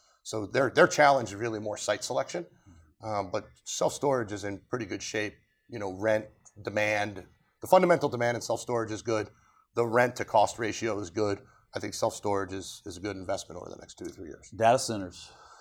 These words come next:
Speaker 1: Data centers is, it's a mixed bag. You know, there's, <laughs> there's so much complexity in that market right now. Um, one of the things I think that data centers are gonna be gr-, gripped with is this whole dialogue around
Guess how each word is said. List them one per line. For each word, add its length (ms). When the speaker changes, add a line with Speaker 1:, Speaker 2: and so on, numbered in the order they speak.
Speaker 1:
Data 220
centers 540
is, 320
it's 260
a 60
mixed 300
bag. 360
You 80
know, 160
there's, 300
<laughs> 220
there's 200
so 200
much 180
complexity 500
in 100
that 140
market 300
right 180
now. 400
Um, 380
one 160
of 80
the 60
things 280
I 80
think 180
that 200
data 220
centers 280
are 40
gonna 160
be 140
gr-, 160
gripped 400
with 260
is 120
this 140
whole 240
dialogue 600
around 460